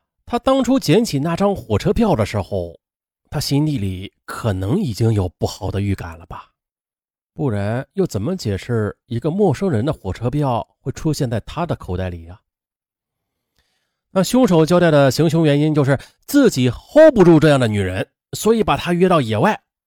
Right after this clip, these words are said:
想要回金项链。可是他为何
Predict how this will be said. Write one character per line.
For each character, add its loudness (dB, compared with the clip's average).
想 -6
要 0
回 0
金 2
项 0
链。 -2
可 -8
是 -2
他 -6
为 0
何 -2